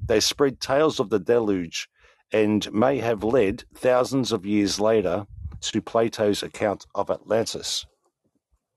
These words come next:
Second last one on my list. Atlantis is the story of Minoan civilization, which flourished the Greek island, um, Circa, C or Circe,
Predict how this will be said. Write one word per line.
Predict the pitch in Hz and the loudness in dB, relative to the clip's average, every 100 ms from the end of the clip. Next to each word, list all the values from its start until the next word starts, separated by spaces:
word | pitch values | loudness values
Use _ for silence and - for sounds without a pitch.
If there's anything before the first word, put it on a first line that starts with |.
| _ _ _ _ - _ - - | _ _ _ _ -20 _ -20 -10
Second | - 147 - 107 | -2 0 0 0
last | 107 110 - - | 2 0 -2 -2
one | 87 | -2
on | |
my | 85 80 | 0 -2
list. | 78 78 - - - - - - - - - - - | -2 -6 -8 -10 -14 -8 -4 -2 -2 -8 -12 -16 -2
Atlantis | 120 117 147 151 160 143 - | 0 4 4 4 0 -2 -2
is | 110 101 - | -2 -2 -2
the | 98 | -2
story | - 123 127 123 123 135 - | -2 2 2 4 2 -2 0
of | 98 98 82 _ - | 2 2 -2 _ -16
Minoan | 98 101 104 113 131 147 151 - | -4 0 2 2 2 2 0 -2
civilization, | - 110 107 104 98 104 104 - 82 76 - _ - _ _ _ | -2 2 4 4 2 0 0 -4 -10 -12 -18 _ -20 _ _ _
which | 107 120 - | -2 -2 -2
flourished | - 135 143 135 - - - - | 0 0 2 -2 -6 -10 -20 -20
the | 104 104 | -6 -4
Greek | 80 135 143 - | 0 2 2 0
island, | 120 113 107 104 107 - _ _ _ | 0 2 2 -2 -6 -16 _ _ _
um, | - 87 90 - - | -10 -8 -8 -10 -6
Circa, | 139 127 104 85 - _ | -4 -2 -2 -6 -10 _
C | - - 117 104 | -6 0 0 0
or | 85 82 | -2 -2
Circe, | - 117 104 | 0 2 0